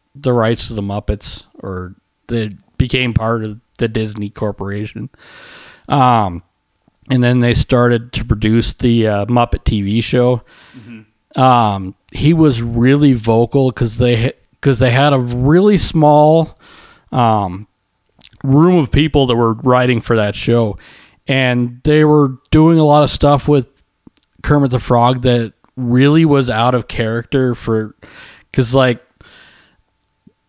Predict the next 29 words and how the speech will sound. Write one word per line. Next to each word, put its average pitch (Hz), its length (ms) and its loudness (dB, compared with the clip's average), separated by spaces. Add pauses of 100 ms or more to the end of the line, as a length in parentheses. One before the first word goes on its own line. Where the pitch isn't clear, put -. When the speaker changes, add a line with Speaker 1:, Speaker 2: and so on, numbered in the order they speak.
(240)
Speaker 1:
<sighs> - 640 -10
what 135 160 -2
was 127 280 0
it? 113 120 -8 (520)
Kermit 160 420 -4
the, 160 200 -6 (140)
Kermit, 190 500 0 (1500)
uh, 120 280 0
lied 131 500 0
to 143 140 2
his 113 240 0
nephew 123 580 2
about 117 420 -4
breaking 104 380 0
up 104 240 -4
with 113 240 -4
Miss 101 240 -2
Piggy 107 500 -2
to 101 160 -6
save 98 360 -4
his 98 180 -6
feelings, 117 680 -4 (800)
Speaker 2:
Mm-hmm. 107 380 -14 (480)
Speaker 1:
which 143 500 0 (400)
I 139 140 0
totally 131 440 0
get 117 340 -2
is 113 320 -4
not 107 520 -2